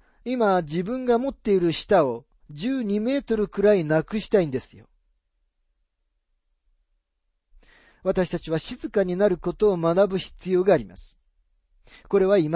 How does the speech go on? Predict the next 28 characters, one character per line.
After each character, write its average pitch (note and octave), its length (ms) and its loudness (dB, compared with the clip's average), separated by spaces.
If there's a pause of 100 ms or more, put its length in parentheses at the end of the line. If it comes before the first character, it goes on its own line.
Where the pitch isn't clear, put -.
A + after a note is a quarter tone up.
(200)
め B2+ 100 -12
で G#2+ 120 -20
す。 - 240 -20 (2500)
ま E3+ 140 -6
た、 F3 160 2
自 D#3 180 -4
分 B3 220 -6
の A#3+ 100 0
仕 - 220 -8
事 A3 280 -2
に G#3 200 -2
身 F#3 240 -2
を A#3 100 0
入 G#3 80 -2
れ F#3+ 240 0 (160)
と G3 120 0
い G3+ 100 2
う - 20 2
の E3 80 -2
も E3+ 320 -2 (160)
も G#3+ 220 0
う A#3+ 40 -4
一 G#3+ 200 -6
つ - 120 -14
の F#3+ 120 -2
良 G#3+ 180 -2
い D#3 140 -4
戒 C#3+ 120 -4